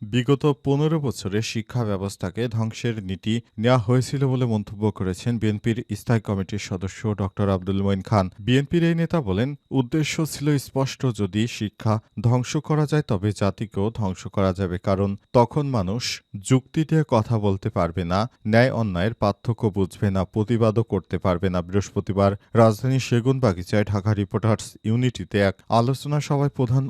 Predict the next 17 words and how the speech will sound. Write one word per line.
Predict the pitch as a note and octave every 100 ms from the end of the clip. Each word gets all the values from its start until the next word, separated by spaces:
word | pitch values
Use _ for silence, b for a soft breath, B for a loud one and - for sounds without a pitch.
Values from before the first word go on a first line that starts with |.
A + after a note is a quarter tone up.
| -
অতিথির | A#2 - - B2
বক্তব্যে | G#2+ F#2 - F2+ C3+
তিনি | - G2+ G2
এসব | - G2 -
কথা | G2 G#2
বলেন। | F#2+ G2
নাগরিক | F#2+ F#2+ G2+ G2 -
ঐক্য | G2 - G#2 G#2 b -
আয়োজিত | A#2 A#2 C3+ D3 C#3+ - -
অনুষ্ঠানে | A#2+ C3 - G2+ G2
সভাপতিত্ব | - G2+ A2 G2+ G#2+ A2+
করেন | F#2 F#2+ B2+
দলটির | G#2 G#2 G#2 A2 -
সভাপতি | - C3 C3+ - D3+ C#3+
মাহমুদুর | G#2+ F#2+ G2+ F#2+ G2
রহমান | F#2+ F#2+
মান্না। | F#2+ F#2 F#2+